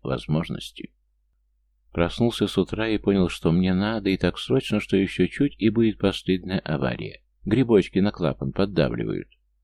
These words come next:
Сидя на топчине, суетливо надел брюки и, не надевая носки, поскакал к порогу по стылому, недавно крашенному полу.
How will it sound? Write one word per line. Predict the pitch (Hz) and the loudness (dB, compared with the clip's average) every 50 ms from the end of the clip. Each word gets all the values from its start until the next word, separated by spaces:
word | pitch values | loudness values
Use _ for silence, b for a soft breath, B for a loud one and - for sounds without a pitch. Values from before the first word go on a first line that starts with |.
| _ _ _ _ _ _ _ _ | _ _ _ _ _ _ _ _
Сидя | - - - - 101 92 95 90 | -16 -6 0 0 2 4 4 4
на | 90 82 | 2 2
топчине, | - 80 - - - 87 85 92 101 95 | -2 -4 -4 -4 -2 0 2 2 0 0
суетливо | - - 87 87 80 - - 92 87 90 | 0 -2 -2 -2 -2 -2 -2 0 0 0
надел | 87 87 85 90 87 87 | 0 0 0 0 0 0
брюки | 82 85 87 73 - - - - | 0 0 0 0 0 -4 -10 -12
и, | - - - 87 | -10 -4 0 2
не | 90 92 | 2 4
надевая | 90 87 85 101 104 113 113 113 | 2 2 0 0 0 0 0 2
носки, | 104 104 95 - - - 110 | 0 0 0 -2 -2 -4 -2
поскакал | - - 90 - 101 95 - 98 92 | -2 -4 -4 -4 -4 -2 0 -2 -2
к | - _ | -2 _
порогу | - 85 82 92 101 101 101 95 | -2 0 2 2 0 0 0 0
по | - - 85 | 0 -2 -2
стылому, | - - - - 107 104 104 101 101 | -2 -4 0 0 0 2 2 2 2
недавно | 95 87 76 85 85 87 87 87 82 | 2 2 2 2 0 0 0 -2 -4
крашенному | - - 73 73 - - - 73 73 71 71 67 | -2 -2 -2 -2 -2 -2 -2 -2 0 0 0 -2
полу. | - - - 50 52 50 - - | -2 -4 -4 -4 -4 -6 -10 -12